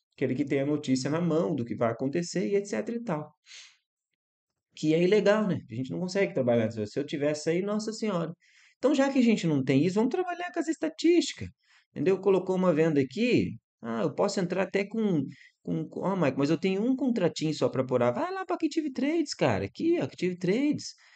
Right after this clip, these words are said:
Lá você pode operar com zero ponto cinco. Lá na, na, na, na, eu ensino também você a operar lá na corretora, é, quatro X C, lá é zero ponto zero um, mini índice.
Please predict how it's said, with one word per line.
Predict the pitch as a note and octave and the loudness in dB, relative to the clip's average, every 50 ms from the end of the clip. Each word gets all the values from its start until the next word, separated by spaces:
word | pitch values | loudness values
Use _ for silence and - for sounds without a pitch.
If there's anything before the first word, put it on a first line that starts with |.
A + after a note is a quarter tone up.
| _ _ _ | _ _ _
Lá | D3 E3 | -2 0
você | E3+ F#3+ F#3+ | 0 0 0
pode | F#3 G3+ G3+ G3+ | 2 2 2 2
operar | G3 G3 F#3 F#3 F#3 | 2 2 0 0 0
com | F#3+ G3 F3 | -2 -2 0
zero | C#3 E3 F#3 G#3+ G#3+ G3+ | 2 2 2 0 0 -2
ponto | G3+ G#3 G#3+ - G#3+ | -4 -6 -8 -10 -12
cinco. | - - - E3 E3+ G3 A3 A#3 A3 - - F2 F2 - _ _ _ _ _ _ _ _ | -12 -6 -4 -2 0 0 0 0 -2 -2 -6 -10 -10 -12 _ _ _ _ _ _ _ _
Lá | - C3+ D#3 F#3+ | 2 4 4 4
na, | G#3 G#3 G3 F3+ D#3+ | 4 2 2 2 2
na, | D3 C#3+ C#3 C3 | 2 2 2 4
na, | C3 C3 B2+ B2+ | 4 4 2 2
na, | A#2+ A#2+ A#2 A2+ A2 G#2 G2+ G2 - | 2 2 2 2 0 -2 -2 -4 -2
eu | - A#2 B2 | 0 0 0
ensino | A#2+ A#2 - C#3 C#3+ C#3+ C3 | 0 0 2 2 2 2 2
também | C3+ B2 A#2+ A#2+ | 2 0 2 0
você | A#2 A#2 - B2 | 0 0 2 2
a | A#2 | 2
operar | A2+ - B2 A2+ A2+ A2+ A2 G#2+ | 2 2 0 0 2 0 0 0
lá | G#2 G#2+ | 0 0
na | G#2+ G#2 G#2 | 0 0 0
corretora, | - A#2+ G#2+ A2+ G#2+ - - A2+ A2 G#2+ G#2+ G#2 G2 F2 - - - - - - _ _ | -2 -2 0 0 -2 -2 -2 0 0 2 2 2 0 -2 -6 -12 -20 -20 -20 -20 _ _
é, | - G#2+ G#2 G2+ G2 G2 G2 F#2+ G2 F#2+ F#2+ | -4 -2 0 2 2 0 0 0 -2 -4 0
quatro | - A2+ A2+ A#2 A2+ G#2+ | 2 2 2 2 2 -2
X | G#2+ - A2 F#2 - | -4 -4 -4 -4 -2
C, | - - F#3 G3 | 0 2 2 2
lá | F#3+ F#3+ G3 | 2 2 2
é | G3 | 2
zero | F#3 G#3 G#3+ G#3 G3+ F#3 | 2 2 0 0 0 -2
ponto | - G3+ G#3 G#3 G#3 | -4 -4 -4 -4 -4
zero | G3 G3+ G3+ G3+ G#3 G3 | 0 0 0 2 2 2
um, | E3+ D#3+ F3+ G3+ A3+ A3 | 0 0 0 0 0 0
mini | G3 E3+ D3 C#3+ C3 A#2 G#2+ G2 | 0 2 2 4 4 4 2 2
índice. | F2+ - - - - | 0 -2 -6 -10 -18